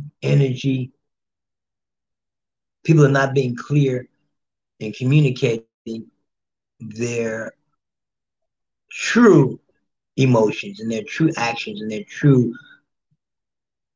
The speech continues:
agenda. So at the end of the day,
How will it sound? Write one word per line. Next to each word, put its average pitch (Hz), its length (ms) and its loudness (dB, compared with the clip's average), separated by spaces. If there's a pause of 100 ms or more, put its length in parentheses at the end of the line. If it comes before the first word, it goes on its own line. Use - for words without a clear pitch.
(500)
agenda. 98 760 -4 (3000)
So 170 140 2
at 151 120 2
the 196 120 6
end 202 140 4
of 147 40 4
the 131 80 2
day, 107 480 -4